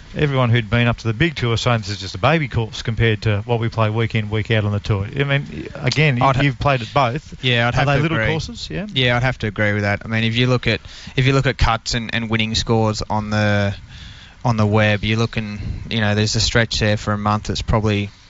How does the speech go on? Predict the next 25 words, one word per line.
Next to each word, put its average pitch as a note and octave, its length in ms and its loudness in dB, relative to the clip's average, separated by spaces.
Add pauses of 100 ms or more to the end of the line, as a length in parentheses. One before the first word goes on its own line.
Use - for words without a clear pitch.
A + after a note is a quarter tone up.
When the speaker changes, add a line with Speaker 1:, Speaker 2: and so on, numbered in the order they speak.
(300)
Speaker 2:
four A2+ 380 0
to G#2+ 80 -2
seven G#2+ 360 2
under A2 240 0
just A2 320 -4
in G#2 100 -4
cuts, - 440 0
halfway A2+ 440 2
cuts. - 340 0
So, A2 300 2 (320)
and A#2+ 80 2
then A2+ 80 2
the A2 100 2
winner's A2 320 0
always G#2+ 280 2
Speaker 1:
Mm. - 540 -4
Speaker 2:
over G#2 140 2
twenty, B2 460 0 (100)
where A#2 340 2
the A#2 80 -2
P C#3 180 2
G A#2+ 100 0
A A2 100 0
Tour, A#2 260 0
you, G#2+ 220 0